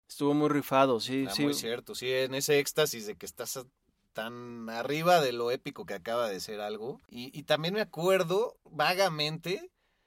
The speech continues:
Speaker 2: de cómo interpretó la canción de Easy en, en esa ocasión. Digo, aparte de la de Epic,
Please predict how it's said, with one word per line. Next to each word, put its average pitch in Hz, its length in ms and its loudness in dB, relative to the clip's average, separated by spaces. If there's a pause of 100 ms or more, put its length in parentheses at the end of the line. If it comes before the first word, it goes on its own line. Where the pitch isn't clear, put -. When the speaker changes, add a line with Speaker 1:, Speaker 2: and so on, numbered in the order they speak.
(240)
Speaker 2:
de 113 200 -10
cómo 135 760 2
interpretó 113 680 -4
la 127 160 2
canción 113 440 -8
de 113 160 -4
Easy 117 540 -6
en, 95 500 -12 (360)
en 104 200 -18
esa 123 240 -6
ocasión. 104 560 -10 (220)
Digo, 135 220 -4
aparte 143 280 -2
de 127 60 0
la 98 180 -6
de 101 180 -8
Epic, - 380 -14